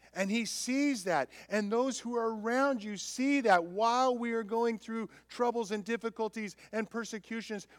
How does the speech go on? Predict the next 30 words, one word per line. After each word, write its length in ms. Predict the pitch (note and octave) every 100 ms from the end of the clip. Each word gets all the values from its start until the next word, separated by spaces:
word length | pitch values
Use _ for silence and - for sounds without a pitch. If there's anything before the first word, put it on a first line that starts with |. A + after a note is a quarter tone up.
| -
we 240 | F3 C#4
can 220 | - A3+
praise 360 | F#3+ A3 G#3+ G3+
Jesus 440 | - A#3 B3 G#3+
because 340 | F3 F#3+ G3 E3+
we 100 | F#3
know 200 | F#3 F#3+
it's 100 | F3+
coming. 340 | - F3 C3 _ _ _ _ _ _ _ _ _ _ -
And 140 | A#2+
that 140 | C#3+ E3
will 100 | C#3+
cause 340 | - C#3+ B2+
them 220 | C#3+ D#3+
to, 120 | B2 G#2+ B2 _ _ _
"Wait 220 | E3 G3
a 40 | A#2
minute. 500 | F#2 F2+ E2 _ _ _ _ _ _ _ _ _ _ _ _ _ _ _ -
I 140 | F#3+
need 200 | F3+ A#2+ -
to 80 |
see 440 | - - - A3+ B3
this." 480 | D3+ - - - - _ _ _ _ _ D#3+
What 200 | A#3+ G#3+
is 180 | C#3 A#2
going 380 | A#2 G#2+ A2+
on. 320 | E3 A3+ G3+ A2 F2 _ _ _ _ _ _ _ -
And 140 | G#2+
they 240 | G#2 E3+ G#3
too 500 | - G#3 G#3+ E3